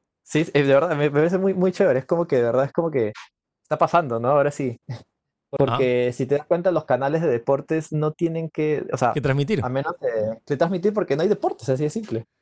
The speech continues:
Speaker 2: Me parece
Speaker 1: Eh,
Speaker 2: lo-,
Speaker 1: es más,
Speaker 2: loquísimo.
Speaker 1: eh, claro, claro. Y, y, por ejemplo, en, en, dentro de N B A dos K hay una función de,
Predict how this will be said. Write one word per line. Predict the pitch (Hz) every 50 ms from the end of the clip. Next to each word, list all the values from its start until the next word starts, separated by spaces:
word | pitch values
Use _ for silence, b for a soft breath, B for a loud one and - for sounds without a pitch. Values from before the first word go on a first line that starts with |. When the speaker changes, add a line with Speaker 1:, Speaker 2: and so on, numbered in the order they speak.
| _ _ _ _ _
Speaker 2:
Me | 127
parece | 117 156 165 170 240 262
Speaker 1:
Eh, | - -
Speaker 2:
lo-, | 160 170
Speaker 1:
es | 170
más, | -
Speaker 2:
loquísimo. | 147 143 - 214 175 147 143 139
Speaker 1:
eh, | 135 135 131 131 131 127 - _ _ _ _ _ _ _ _ _
claro, | - 165 151 147
claro. | - 180 156 135 - -
Y, | 160 143 143 147 - 151 143 139 139 139
y, | 131
por | 135 143
ejemplo, | - 185 180 190 190
en, | 190 170 151 143 143
en, | 143 147 151 147
dentro | 143 170 180 180 - 185
de | 175 170
N | 170 170 170
B | 160 151 143
A | 143 147
dos | 147 151 147 -
K | _ 139 139 147 151
hay | 143 151
una | 151 151 156
función | 151 - 139 127 - - 147 135 135 139 135
de, | 135 135 127 113 107 104